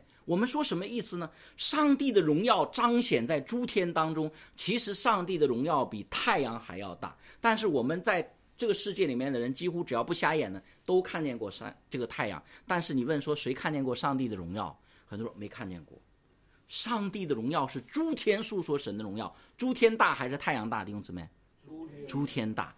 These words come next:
Speaker 1: 诸天都述说神的荣耀，我偏偏看不见。太阳我能看见，然后地上的一个小蚂蚁我看见，唯独神的荣耀我看不见。这表明什么？表明罪给我们带来的影响很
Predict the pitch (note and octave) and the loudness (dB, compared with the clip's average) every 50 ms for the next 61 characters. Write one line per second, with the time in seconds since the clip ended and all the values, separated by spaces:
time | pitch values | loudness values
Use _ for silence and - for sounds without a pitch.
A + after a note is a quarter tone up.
0 | - - - _ - - A#3 C4 C4 C4+ B3+ - A#3 G#3+ G#3+ - G3+ F#3+ F#3+ F#3+ | -20 -20 -20 _ -4 2 4 6 6 6 4 6 6 6 6 6 2 2 2 2
1 | - G3+ D3+ - D#3+ D#3 - - A#2+ C3+ B2+ G#2+ A2+ C3 A2+ G#2 G2 F#2+ F#2 - | -2 -4 -2 0 0 0 0 0 -2 -2 -2 -2 -2 -2 -2 -2 -4 -6 -6 -6
2 | - A3+ A3+ A3+ G#3 A3+ - F#3+ D3+ B2+ - - C#3+ G2+ - _ - - - - | -6 -6 -4 -6 -6 -6 -6 -4 -4 -4 -6 -6 -8 -8 -8 _ -20 -20 -16 -10
3 | - G#3+ F3 D3 C3 G#2+ F2+ E2+ F2+ F#2 F#2 - A#2+ G#2 G2 F2 G2+ E2+ - - | -6 -4 -4 -4 -4 -4 -6 -6 -8 -10 -10 -10 -10 -10 -10 -10 -10 -12 -14 -16
4 | - - - - D3 F3+ F3 - B3+ A#3 F3+ G#3 F#3 F3 D#3+ D3 D3+ D#3+ F3+ E3+ | -20 -18 -8 -6 -4 -4 -2 -2 -2 -2 0 0 0 2 2 0 0 0 0 0
5 | D3+ - B2 G2 G2 G2 E3+ B3 B3+ F3 B2+ G2+ F#2 - - D3 A#2 A2+ A#2 G2+ | 0 0 -4 -6 -2 0 2 2 2 2 0 -2 -2 -8 -8 -8 -6 -6 -6 -8
6 | - - - - - - G2+ C3 F3 G3+ D#3+ D#3 D3+ - - G#2+ A2+ C3+ B2+ G2+ | -10 -12 -18 -20 -10 -2 2 2 2 2 0 -4 -6 -6 -4 -2 -2 -2 -2 -2
7 | G2+ A#2 A2 F#2+ E2 D#2+ - - G2+ F2+ F2 F#2+ E2+ - - B3+ D3+ D3+ C#3 A2 | -4 -6 -6 -8 -10 -12 -12 -12 -12 -10 -10 -10 -8 0 2 2 4 6 4 4
8 | G#2+ A#2+ C#3+ D3+ - G#2 G#2+ G#2 F2 - - - - - - - C3 A#2+ A2+ A2 | 4 2 0 0 -2 -4 -4 -4 -4 -6 -14 -20 -20 -16 -6 -2 0 0 2 2
9 | A#2 C3+ D3 - - B3+ B3 F3 C#3 - A#2+ A#2+ C3+ B2 G2+ F#2+ G2+ - - E3 | 0 0 -2 -2 0 4 6 6 6 6 6 4 4 4 2 -2 -6 -6 -6 -4
10 | D#3 C3+ A#2 A#2+ A#2+ B2 B2+ A2+ G#2 A2 C3+ F#3 F#3 - B2+ E2+ E2+ E2+ - - | -4 -4 -4 -4 -2 -2 -2 -2 0 2 2 2 2 -2 -4 -6 -10 -14 -14 -14
11 | - F2 | -12 -12